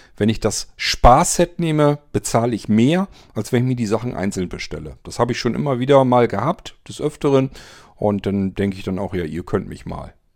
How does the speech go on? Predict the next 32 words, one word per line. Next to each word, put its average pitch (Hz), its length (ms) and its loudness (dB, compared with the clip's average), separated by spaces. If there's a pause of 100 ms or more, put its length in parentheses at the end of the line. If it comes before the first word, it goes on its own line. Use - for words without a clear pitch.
(140)
Das 113 180 -2
ist 131 260 -6
scheinbar, 135 520 2
wollen 123 200 2
die 120 80 0
da 117 160 2
irgendwie 117 500 -2
noch 117 240 -4
einen 110 160 -2
Euro 110 260 0
extra 123 380 -2
verdienen 117 380 0
bei 107 100 4
Leuten, 104 400 2 (340)
die 107 160 -4
wirklich 110 260 -4
gar 127 200 4
nicht 139 180 0
rechnen 120 300 -2
können. 110 360 0
Und - 360 -6
das - 260 -6
macht 107 300 -6
dann 95 120 -2
Sinn, 101 200 -4
dass 90 160 -10
man 85 120 -10
einfach 95 200 -8
mal 95 160 -4
ein 87 80 -8
bisschen 90 240 -8
nachrechnet. 82 640 -10